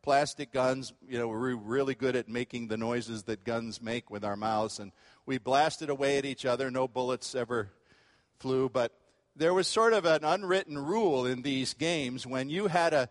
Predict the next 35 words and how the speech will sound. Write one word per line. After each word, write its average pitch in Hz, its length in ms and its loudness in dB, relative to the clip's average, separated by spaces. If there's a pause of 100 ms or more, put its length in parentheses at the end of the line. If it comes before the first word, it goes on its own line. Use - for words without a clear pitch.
(280)
sort 160 200 -4
of 147 80 0
a 147 80 2
direct 160 460 -2
aim 202 260 0
at 135 120 -4
somebody 127 600 0
and 131 220 -2
you 180 300 -6 (260)
made 180 380 -2
the 165 80 -2
gun 160 300 2
noise 135 440 0
and 135 180 -8
that 165 240 0
person 175 380 -6
could 160 180 -6
see 196 280 -6
that 139 160 0
it 135 80 -4
was 131 240 -4
aimed 165 260 -4
right 160 220 2
at 190 100 -4
him, 139 320 -6 (560)
and 147 300 -2 (240)
in 156 100 -2
other 175 200 4
words, 143 400 0
the 151 120 2
bullet, 175 440 4 (360)
quote 151 260 0
unquote, 147 520 0 (480)
hit 233 320 2
them, 139 420 0